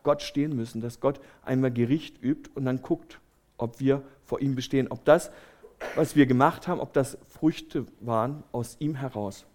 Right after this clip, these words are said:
Oder ob wir geguckt haben, irgendwelche krummen Dinge uns zusammengeschmiedet haben, irgendwelche Pranks für uns selbst, wo wir gedacht haben, „Ja, Gott muss da, da gnädig auf, auf uns sehen.“ Und Paulus redet hier von diesem Echtheitstest, okay,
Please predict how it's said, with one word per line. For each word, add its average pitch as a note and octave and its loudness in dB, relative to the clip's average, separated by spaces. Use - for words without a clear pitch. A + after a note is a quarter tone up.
Oder B2+ 4
ob B2+ -2
wir C#3+ 8
geguckt F3 4
haben, D3+ 8
irgendwelche C#3 4
krummen D3 0
Dinge D#3 2
uns B2+ -4
zusammengeschmiedet C#3+ 0
haben, C3+ -2
irgendwelche C3+ 2
Pranks D3 6
für - -2
uns B2+ 0
selbst, C#3+ 0
wo - -2
wir C3 -2
gedacht B2 0
haben, B2+ -2
„Ja, A#2 4
Gott C3 -2
muss C#3+ -2
da, A#2+ 2
da A2+ 0
gnädig A#2+ 0
auf, A#2 -4
auf A#2 0
uns G#2+ -6
sehen.“ G#2 -6
Und D#3 0
Paulus G3 10
redet G3 8
hier G#3+ 12
von G3 4
diesem D#3 0
Echtheitstest, F#3+ 4
okay, E3+ 6